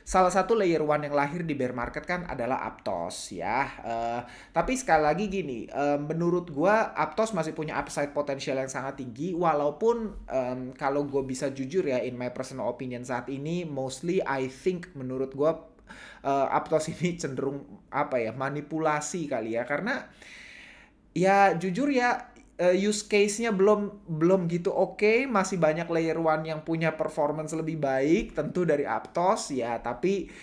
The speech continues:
secara price, price action Aptos gila-gilaan, dari tiga dolar langsung sempat tembus sampai dua puluh enam, hampir tujuh X kurang dari satu bulan ya. Ini menurut gua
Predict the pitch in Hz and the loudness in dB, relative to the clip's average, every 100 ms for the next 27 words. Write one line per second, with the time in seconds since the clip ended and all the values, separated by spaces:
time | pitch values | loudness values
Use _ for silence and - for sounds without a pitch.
0 | - - - 170 175 160 156 151 - - | -20 -16 -2 -2 2 2 4 2 -2 0
1 | 196 185 208 - - - - 151 160 160 | 4 6 6 2 -4 -8 -4 0 0 0
2 | 160 - 208 196 156 151 190 180 139 117 | -4 -2 -4 -2 -4 -2 -2 -2 -6 -10
3 | 123 127 123 113 117 123 123 131 123 117 | -4 -2 -2 -4 -6 -4 -4 -6 -8 -4
4 | 135 151 151 147 143 147 151 170 175 160 | -2 -4 -8 -2 -2 0 0 0 -2 -2
5 | 156 185 185 175 170 - 285 226 151 - | 0 0 0 -4 -6 -2 0 0 -2 -6
6 | 160 147 160 165 151 160 160 143 139 127 | -6 -2 -2 -2 -4 -4 -4 -4 -4 -2
7 | 120 120 123 143 165 139 - 151 160 170 | -4 -4 -4 -2 0 -2 -4 -6 -4 -4
8 | 151 - 185 180 165 160 - 254 233 214 | -4 -4 -2 0 -2 -4 -2 2 4 4
9 | 165 139 147 147 185 - - - - - | 2 0 0 0 -4 -4 -10 -14 -20 -20
10 | _ 220 214 226 220 196 139 131 135 139 | _ 2 4 6 4 2 2 0 -2 -4
11 | 127 131 113 123 131 127 101 - 110 123 | -4 -4 -4 0 2 2 -2 -6 -2 0
12 | 139 156 143 127 127 127 127 147 160 - | 0 -4 -4 -2 -2 -2 4 6 6 4